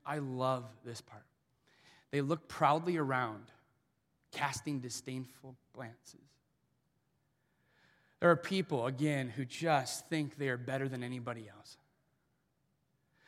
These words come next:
They think their way of looking at politics, religion, culture,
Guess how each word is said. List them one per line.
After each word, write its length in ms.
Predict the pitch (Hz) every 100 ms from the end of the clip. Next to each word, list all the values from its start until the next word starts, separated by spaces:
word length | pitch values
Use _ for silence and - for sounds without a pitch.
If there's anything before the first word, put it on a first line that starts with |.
| -
They 120 | - 156
think 240 | 165 143
their 180 | 147 143
way 240 | 135 139
of 160 | 139 127
looking 240 | 139 135
at 80 | 120 - -
politics, 920 | - 139 156 - 165 - - - - _ _ _ _ _ _ _ _ -
religion, 640 | 131 147 156 131 151 147 143 - _ _ _ _ _ _ _ _ _
culture, 720 | - 156 156 - - 151 147